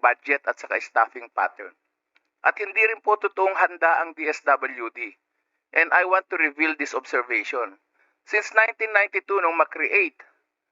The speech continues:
ah, ah, ma-enact ang, ah, batas para sa senior citizen, yung seven four three two, hanggang sa ngayon,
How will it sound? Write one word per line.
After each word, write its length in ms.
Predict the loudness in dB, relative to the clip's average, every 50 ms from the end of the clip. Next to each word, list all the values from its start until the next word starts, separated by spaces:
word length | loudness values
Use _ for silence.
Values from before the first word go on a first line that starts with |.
| _ _ _ _ _ _ _ 2 2
ah, 160 | 2 2 4 2
ah, 140 | 2 4 4 4
ma-enact 800 | 4 6 6 6 4 4 2 0 2 4 2 2 2 -2 -6 -2
ang, 320 | 0 0 0 0 0 2
ah, 160 | 2 2 2
batas 480 | 2 2 4 4 4 4 2 -4 -6 0
para 160 | 0 0 2
sa 160 | 0 -2 -4
senior 320 | -4 -6 -6 -2 -2 -2 -2
citizen, 560 | -4 -14 -18 -18 -14 -6 -6 -6 -6 -6 -12
yung 80 | -6
seven 320 | -2 -2 0 0 0 -2 0
four 160 | -2 -2 -2 -2 -4
three 160 | -6 -6 -6 -6
two, 160 | -16 -18 -18 _ _ _ _ _ _ _ _ _ _ _ 2
hanggang 400 | 2 2 2 2 2 2 2 2
sa 160 | 2 2 2
ngayon, 400 | 2 2 2 0 -2 -2 -4